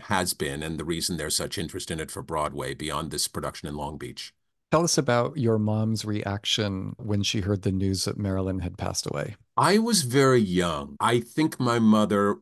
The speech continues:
Speaker 1: from, from everything I've heard, is that she was very upset. She was quite devastated by it. And
Speaker 2: Mm-hmm.
Speaker 1: there was, again, that sense, as I said earlier, of feeling like she couldn't save her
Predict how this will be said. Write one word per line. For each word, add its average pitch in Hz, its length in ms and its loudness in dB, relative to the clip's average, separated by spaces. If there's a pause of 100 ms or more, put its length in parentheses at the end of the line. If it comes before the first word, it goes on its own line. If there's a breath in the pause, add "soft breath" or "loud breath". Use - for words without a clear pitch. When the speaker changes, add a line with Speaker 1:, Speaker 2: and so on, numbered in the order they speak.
Speaker 1:
from, 127 180 0
from 127 180 2
everything 135 360 4
I've 95 160 -2
heard, 85 440 -4 (380)
is 113 220 8
that 110 120 4
she 110 200 2
was 104 220 4
very 80 600 -4
upset. - 560 -10 (160)
She - 300 0
was 123 180 6
quite 110 300 2
devastated - 720 -6
by - 160 -14
it. - 240 -20 (500 soft breath)
And 110 460 6
Speaker 2:
Mm-hmm. 107 140 -4
Speaker 1:
there 113 200 4
was, 107 280 2
again, 110 420 -2
that 85 180 -8
sense, 101 500 0
as 90 220 -4
I 92 80 -2
said 92 340 0
earlier, 101 460 2
of 90 220 -6
feeling 92 400 0
like 85 340 -2
she - 280 -2
couldn't 95 340 -4
save 107 380 2
her - 280 -12